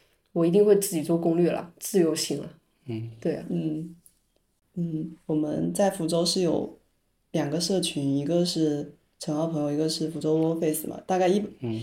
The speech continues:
Speaker 3: 一八年的时候，我认识了福州 Warface。对，然后我们，我现在去很多的地方，也是因为有这个社群的一些基因影响，我会选择去连接他们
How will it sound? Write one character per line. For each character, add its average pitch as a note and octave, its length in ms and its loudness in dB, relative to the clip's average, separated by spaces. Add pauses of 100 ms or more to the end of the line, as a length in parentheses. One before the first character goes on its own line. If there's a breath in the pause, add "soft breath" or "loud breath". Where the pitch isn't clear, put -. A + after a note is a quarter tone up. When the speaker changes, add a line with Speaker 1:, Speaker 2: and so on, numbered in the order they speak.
Speaker 3:
一 G3+ 120 2
八 A3 160 4
年 F#3 160 4
的 D3 100 2
时 D3 140 -2
候， C#3+ 400 0 (160 loud breath)
我 D#3+ 100 4
认 F3+ 180 6
识 F3+ 220 0
了 D3 340 -4 (380)
福 D3+ 80 -6
州 D3+ 160 2
Warface。 D3+ 640 -2 (400 soft breath)
对， D#3+ 160 2
然 D3+ 100 2
后 G3 80 6
我 D#3+ 60 4
们， D3 200 0
我 D#3 160 2
现 B3+ 240 4
在 G#3 200 6
去 F3 320 4
很 D#3+ 180 0
多 D3+ 160 4
的 D#3+ 80 2
地 F#3 240 0
方， - 360 -6 (800)
也 E3 120 0
是 E3 160 2
因 F#3+ 160 8
为 F3+ 340 6
有 D#3 140 0
这 - 100 0
个 F3+ 80 6
社 F#3 200 2
群 D3 240 -2
的 C#3+ 180 -2
一 D#3 120 0
些 D#3+ 180 0
基 E3+ 180 2
因 E3 180 4
影 C#3+ 160 2
响， - 320 -4 (220 soft breath)
我 D3 80 -2
会 F3 180 2
选 C#3 260 0
择 C3 440 -4 (760 soft breath)
去 - 160 2
连 C#3+ 220 2
接 D3+ 140 0
他 D#3 200 -2
们 - 300 0